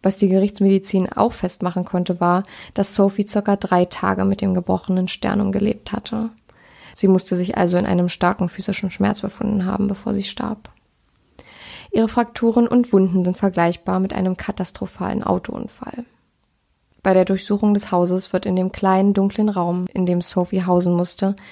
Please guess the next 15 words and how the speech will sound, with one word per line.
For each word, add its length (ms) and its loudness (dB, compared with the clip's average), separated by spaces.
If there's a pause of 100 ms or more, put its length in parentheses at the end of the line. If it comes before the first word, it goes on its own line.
(180)
eine 200 4
kleine 460 2
Notiz 500 -2
von 160 -8
ihr 120 -6
gefunden. 760 -8 (1000)
„Why 340 4
me? 300 2 (680)
I 60 4
need 280 2
help 320 2
to 100 -6
stop 360 -4
them.“ 280 -4 (500)
Also, 320 0